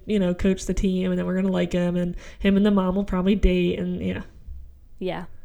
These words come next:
Speaker 2: absolutely.
Speaker 1: I already know the whole plot of the show.
Speaker 2: There you go. We don't even have to finish watching it.
Speaker 1: That's why, you know, originality got some points docked.
Speaker 2: Ooh, good to know.
Speaker 1: <laughs>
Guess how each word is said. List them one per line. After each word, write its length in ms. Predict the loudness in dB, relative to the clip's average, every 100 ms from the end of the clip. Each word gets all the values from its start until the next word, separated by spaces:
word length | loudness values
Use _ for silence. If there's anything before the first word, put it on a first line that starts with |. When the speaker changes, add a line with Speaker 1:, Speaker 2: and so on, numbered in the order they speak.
| -8
Speaker 2:
absolutely. 580 | -6 -6 -6 -6 -8 -10 -16 -20 -20 -20 -20 -8 2
Speaker 1:
I 80 | 6
already 160 | 6
know 120 | 6 4
the 80 |
whole 140 | 2 0
plot 260 | 2 2 4
of 40 |
the 80 | 2
show. 240 | 0 -4 -6 -8 -12 -14 -18 -20 -20 -12 -2
Speaker 2:
There 180 | 2
you 80 | 2
go. 300 | 4 2 2 -6 -20 -20 -20 -10 0
We 80 |
don't 120 | 2 2
even 140 | 2
have 160 | 0 0
to 80 |
finish 240 | -2 0 2
watching 320 | 0 0 -6
it. 100 | -8 -12 -12 -12 -14 -16 -8 -4
Speaker 1:
That's 160 | 0
why, 180 | 2 2
you 220 | 2 2
know, 240 | 2 0 -2 2
originality 640 | 4 4 4 2 2 -2
got 220 | -4 -6
some 140 | -6 -6
points 320 | -6 -6 -6
docked. 460 | -6 -6 -8 -12 -12 -20 -20 -20 -20 -20 -20 -12 -6
Speaker 2:
Ooh, 640 | -2 0 2 2 0 -2
good 180 | -6 -8
to 100 | -8
know. 340 | -6 -4 -6 -10 -20 -20 -20 -20 -14
Speaker 1:
<laughs> 60 | -10